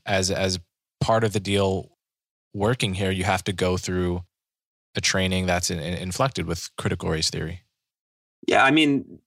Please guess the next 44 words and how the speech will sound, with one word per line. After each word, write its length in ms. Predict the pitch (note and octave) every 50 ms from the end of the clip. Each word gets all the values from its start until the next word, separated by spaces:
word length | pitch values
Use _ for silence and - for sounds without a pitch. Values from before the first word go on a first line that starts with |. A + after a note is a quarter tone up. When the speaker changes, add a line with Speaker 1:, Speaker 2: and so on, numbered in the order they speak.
| _ -
Speaker 2:
in 140 | - D#3 D3
a 60 | C3
general 420 | B2 A#2+ D3 C#3 E3 G3 F#3+ E3 D3
sense, 380 | - - C#3 B2+ B2 A#2 -
there's 200 | - C3+ B2 A#2
nothing 240 | D3+ C#3 B2 C#3 B2+
wrong 240 | B2 B2+ C#3 C#3+ C#3
with 140 | C3+ A#2 -
that. 340 | G#2 F#2+ F2 D#2+ D2 - _ _ _ -
You 180 | - B2+ C3 B2
can 400 | - D3 C3+ C3 C3 B2+ B2 - _ _ - - - - - -
preach 260 | D#3+ D3+ C#3+ - -
critical 240 | E3+ C#3+ C#3 D3 C#3+
race 260 | C#3+ C#3+ D3 C#3 -
theory 260 | - D3+ C#3+ C#3+ C#3+
under 140 | C#3 C3+ C3+
your 140 | B2+ A#2+ A2+
First 260 | - C#3+ C3+ - -
Amendment 340 | C#3 C#3+ C#3+ D3+ D3+ C3 -
right. 400 | C3 C3 B2+ B2+ B2+ C3 B2+ - _ -
If 160 | - B2 G#2 B2
you're 120 | C3+ C3
a 40 | -
private 640 | - - - C3 C3 C3 B2+ C3+ C3 B2+ - A2+ A2
business 320 | C#3 C3+ C3+ D#3 C#3+ -
owner, 320 | D3 C#3 C3+ C#3 C#3 C3+
you 220 | C3+ B2+ B2+ B2+ A#2+
can 340 | - B2+ A#2+ A#2 A#2 G#2+ - _ _ _ _ _ _ _ - C#3
base 320 | A#2 D#3+ F3 G3 - -
your 100 | - D#3
business 560 | C3+ E3+ G#3 G#3 G#3 G3+ C3 A#2 - - - -
on 160 | C3 C3 C3+
the 60 | C#3 C3+
principles 500 | - - D3+ D3 C#3+ F3 D#3 D#3 C3+ C#3+
of 100 | C3 -
critical 260 | - D3+ C#3+ C3+ C#3+
race 240 | D3 E3 F3+ - -
theory. 220 | C3+ A2+ G2+ G2
That's 400 | G2 A2 B2 - - - - - _ -
totally 320 | - C#3+ D3 C#3 C3+ B2+
fine. 420 | A#2+ - - C#3 C3+ B2+ A#2+ A2+ A2
You're, 200 | A2+ A2+ A2+ -
you're 100 | A2+ A#2+
protected, 580 | - - A#2+ G#2 - C3+ A#2 - C3 B2 A2+